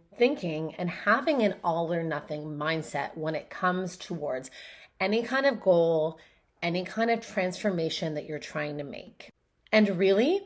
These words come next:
all or nothing thinking is so well-intentioned because it comes from this idea that we want to have lofty goals for ourselves because on some level, we want to live a really great life. We want good things for ourselves, right? So the start of setting lofty goals,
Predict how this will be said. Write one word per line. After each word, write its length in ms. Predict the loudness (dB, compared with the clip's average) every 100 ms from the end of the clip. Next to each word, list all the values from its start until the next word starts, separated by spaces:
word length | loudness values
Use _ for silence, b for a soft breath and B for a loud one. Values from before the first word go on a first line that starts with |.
| -8 _ _ 6
all 220 | 8 10
or 80 | 8
nothing 320 | 4 2 -2
thinking 460 | 0 0 2 -2 0
is 200 | -2 -2
so 520 | -4 0 4 6 6
well-intentioned 800 | 4 4 0 -2 -4 -8 -8 -6
because 640 | -6 2 4 6 4 -2 -10 b b b b
it 140 | 0 0
comes 220 | -2 2
from 100 | 4
this 160 | 6 4
idea 400 | 2 4 4 6
that 180 | 4
we 80 | 0
want 280 | -4 -2 -2
to 40 |
have 260 | -2 -4 -2
lofty 580 | -2 2 2 2 0 -4
goals 340 | -2 -4 -6
for 180 | -4 -4
ourselves 520 | -4 -6 -6 -6 -8
because 580 | -10 -4 2 4 2 -4 _ 0
on 140 | 0
some 280 | 2 0 2
level, 520 | 0 0 -2 -2 -2
we 80 | 0
want 200 | 2 4
to 60 | 4
live 140 | 4
a 40 | 2
really 340 | 2 2 2
great 300 | 2 0 0
life. 320 | -2 -4 -4
We 60 | 0
want 280 | 2 2 0
good 200 | -2 -2
things 260 | -6 -6
for 180 | -8 -8
ourselves, 500 | -8 -8 -6 -6 -6
right? 320 | -6 -4 -4
So 460 | -4 4 8 8 4 B B B B
the 100 | -2
start 560 | -2 -2 4 6 6 4
of 120 | 0
setting 340 | 4 4 4 2
lofty 400 | 2 2 0 -6
goals, 640 | -2 0 0 -2 -6 -8